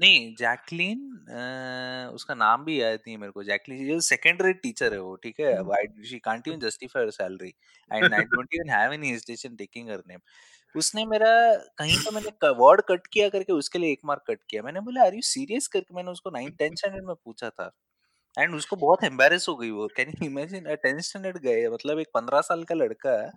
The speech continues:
Speaker 1: एक, अ, चालीस पैंतालीस साल की औरत को बोल रहा है कि, "Are you serious?" And she is actually ashamed कि, अरे, how do I
Speaker 2: ए,
Speaker 1: do
Speaker 2: ए, ब-, but ये, ये चीज को कितना seriously लेते देखना। For, for, अ, मेरे को एक एनेक्डोट याद है कि my dad was once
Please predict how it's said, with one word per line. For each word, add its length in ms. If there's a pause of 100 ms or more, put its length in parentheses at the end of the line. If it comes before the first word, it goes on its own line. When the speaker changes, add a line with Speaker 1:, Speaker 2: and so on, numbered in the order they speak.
(400)
Speaker 1:
एक, 300
अ, 300
चालीस 280
पैंतालीस 460
साल 160
की 120
औरत 280
को 60
बोल 300
रहा 80
है 60
कि, 60
"Are 160
you 100
serious?" 420
And 100
she 200
is 60
actually 600
ashamed 460
कि, 100
अरे, 300
how 340
do 100
I 80
Speaker 2:
ए, 40
Speaker 1:
do 120
Speaker 2:
ए, 140 (220)
ब-, 280
but 140
ये, 140
ये 220
चीज 240
को 120
कितना 300
seriously 540
लेते 240
देखना। 320
For, 180
for, 520
अ, 220
मेरे 140
को 120
एक 260
एनेक्डोट 500
याद 180
है 100
कि 240
my 460
dad 340
was 200
once 200